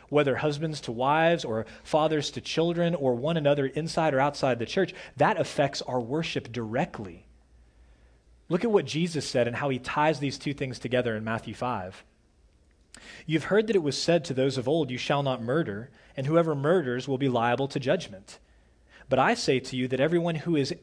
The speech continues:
angry with his brother will be liable to judgment. Whoever insults his brother will be liable to the council, and whoever says, 'You fool,' will be liable to the hell of fire.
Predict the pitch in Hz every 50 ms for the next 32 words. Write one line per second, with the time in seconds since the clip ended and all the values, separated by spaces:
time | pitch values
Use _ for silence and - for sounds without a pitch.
0 | - - 147 160 196 214 202 156 117 117 113 110 110 127 135 139 - 151 131 123
1 | 117 127 147 185 - 120 101 95 101 107 - - - - 127 123 123 131 127 120
2 | 117 113 117 120 117 123 120 - 135 120 120 151 165 151 123 101 95 101 - -
3 | - _ _ _ _ _ _ _ _ _ _ _ _ _ - 147 147 151 143 143
4 | 139 143 135 127 117 - - 185 220 220 - - 139 107 110 120 117 110 113 113
5 | 117 117 123 123 117 120 127 127 127 131 123 - - 113 113 - - 156 190 208
6 | 202 - - 107 107 117 - - - - 147 151 160 165 165 165 160 160 - 175
7 | 160 135 135 143 165 190 185 175 - - - 220 220 190 143 127 117 127 139 -
8 | - - - - - 139 143 139 135 143 139 135 135 135 139 147 147 143 139 131
9 | - 127 - - - - 131 127 127 131 131 123 110 - - 147 156 156 120 101
10 | 98 101 -